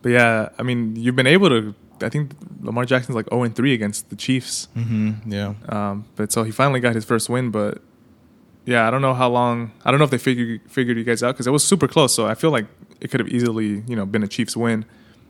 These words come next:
Speaker 1: But I mean, like, now do you feel scared? Like, if you meet them in the playoffs, it's like, do you think they could have your number now, or you still feel confident?
Speaker 2: No, I still feel confident just because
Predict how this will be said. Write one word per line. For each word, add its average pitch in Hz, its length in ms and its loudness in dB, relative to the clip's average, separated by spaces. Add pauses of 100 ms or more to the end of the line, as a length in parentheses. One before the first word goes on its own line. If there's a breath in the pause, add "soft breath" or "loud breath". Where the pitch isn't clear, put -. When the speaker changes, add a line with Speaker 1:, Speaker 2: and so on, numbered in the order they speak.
(240 soft breath)
Speaker 1:
But 107 380 -2
I - 60 -8
mean, 104 280 -6 (280)
like, 117 140 -2
now 123 140 4
do 123 100 2
you 117 60 2
feel 120 200 0
scared? 117 360 2
Like, 110 120 -4
if 113 120 -14
you 117 60 -6
meet 113 140 -4
them 113 100 -2
in 110 40 -4
the 110 80 -4
playoffs, 117 440 0
it's - 140 -10
like, - 380 -12 (380)
do 113 60 -8
you 120 40 -2
think 120 160 -2
they 113 80 0
could 107 140 -6
have 113 160 2
your 110 80 -4
number 117 260 0
now, 147 220 0
or 110 180 0
you 110 80 -2
still - 220 -4
feel 110 280 -4
confident? 104 500 -6 (440)
Speaker 2:
No, 165 220 6
I 165 160 4
still 226 200 4
feel 208 160 6
confident 127 540 2
just 127 140 2
because - 640 0